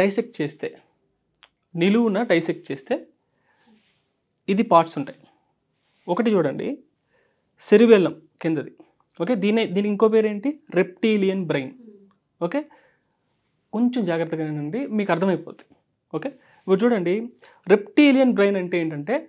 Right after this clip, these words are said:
సరీసృపాలు. హ్యూమన్ ఎవల్యూషన్ ఎట్లా జరిగింది మేడం? ఫస్ట్ వన్ సెల్ జీవరాశుల నుంచి, ఆ, రెప్టైల్స్ అంటే సరీసృపాలు,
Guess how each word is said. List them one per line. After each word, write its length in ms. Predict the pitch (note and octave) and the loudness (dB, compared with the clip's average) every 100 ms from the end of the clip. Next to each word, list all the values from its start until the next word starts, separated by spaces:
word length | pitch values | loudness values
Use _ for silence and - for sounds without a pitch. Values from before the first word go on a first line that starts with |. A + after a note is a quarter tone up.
| _ _ _ _ _ _ G3 | _ _ _ _ _ _ -2
సరీసృపాలు. 560 | A#3 G#3+ F#3+ D3 - - _ _ _ _ _ _ - - | -2 -4 -6 -6 -10 -16 _ _ _ _ _ _ -12 -2
హ్యూమన్ 280 | B3+ B3+ G3+ | 0 2 2
ఎవల్యూషన్ 360 | A3 A3+ G#3+ G3 | 0 -2 -4 -6
ఎట్లా 120 | G3 | -4
జరిగింది 240 | F#3 F3+ E3+ | -4 -6 -10
మేడం? 160 | E3 - _ | -14 -16 _
ఫస్ట్ 260 | F#3+ F#3+ - D#4+ - - E3 | -4 -4 -8 -8 -10 -8 -6
వన్ 120 | F3+ G3 | -6 -4
సెల్ 220 | G3 E3+ D#3 - - D#3 | -4 -4 -8 -12 -10 -6
జీవరాశుల 420 | E3+ D#3 D3+ D3+ C#3+ | -2 -2 -4 -10 -10
నుంచి, 220 | C#3+ C4 E4+ _ _ _ _ _ _ _ - - - | -8 -8 -8 _ _ _ _ _ _ _ -16 -14 -4
ఆ, 40 | E3 | 0
రెప్టైల్స్ 400 | E3+ F3 F#3+ C#3 - - _ F3+ | 0 0 -2 -2 -10 -20 _ -8
అంటే 120 | A3+ F#3+ | -2 0
సరీసృపాలు, 520 | G3 F#3+ D#3 C3 | 0 -2 -6 -8